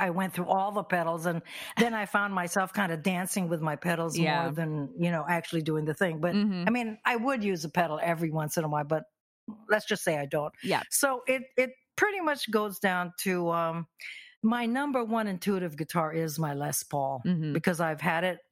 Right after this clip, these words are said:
Speaker 1: for so long, and, um, I feel like we're partners in everything we do.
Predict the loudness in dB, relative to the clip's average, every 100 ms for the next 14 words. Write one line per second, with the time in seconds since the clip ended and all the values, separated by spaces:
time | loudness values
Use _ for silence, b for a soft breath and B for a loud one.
0 | -10 -2 0 0 0 0 0 0 0 0
1 | -2 -2 -2 -2 0 -2 -4 0 0 0
2 | -2 -2 -2 0 0 0 -2 -2 -2 0
3 | 0 0 0 0 0 -2 0 0 0 0
4 | 0 0 0 0 0 -4